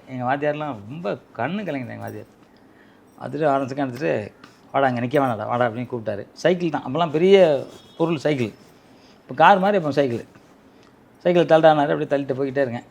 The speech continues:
தோள் மேல கை போட்டு வர்றாரு. ஒரு பால் கடையில நின்னு பால் சொல்றாரு எல்லாருக்கும். எங்க வாத்தியார் யாருக்கும் எதுவும் வாங்கி தரவே மாட்டார். அது ஒரு இது. ஏன்னா வாத்தியார்னா நம்ம எதுவும் வாங்கி தந்துடக்கூடாது அப்படிங்கிறதுலாம் இல்ல. நம்மளை பார்த்து எல்லாம் பயப்படணும் அப்படின்ற மாதிரி ஒரு அந்த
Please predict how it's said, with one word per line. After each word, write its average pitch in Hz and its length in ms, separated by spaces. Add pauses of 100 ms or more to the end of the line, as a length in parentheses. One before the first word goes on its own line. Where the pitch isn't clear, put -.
தோள் 139 180
மேல 135 160
கை 131 160
போட்டு 120 300
வர்றாரு. 113 240 (920)
ஒரு 127 180
பால் 143 240
கடையில 135 240
நின்னு 139 200 (360)
பால் 143 200
சொல்றாரு 117 340
எல்லாருக்கும். 120 320
எங்க 123 100
வாத்தியார் 151 240
யாருக்கும் 156 360
எதுவும் 143 180
வாங்கி 135 200
தரவே 135 180
மாட்டார். 104 280 (320)
அது 160 160
ஒரு 160 260 (440)
இது. 156 280 (800)
ஏன்னா 170 40
வாத்தியார்னா 190 540
நம்ம 180 120
எதுவும் 175 200
வாங்கி 165 320
தந்துடக்கூடாது 139 440
அப்படிங்கிறதுலாம் 156 540
இல்ல. 101 180 (680)
நம்மளை 151 280
பார்த்து 202 220
எல்லாம் 196 160
பயப்படணும் 175 420
அப்படின்ற 151 360
மாதிரி 208 260
ஒரு 147 360
அந்த 123 300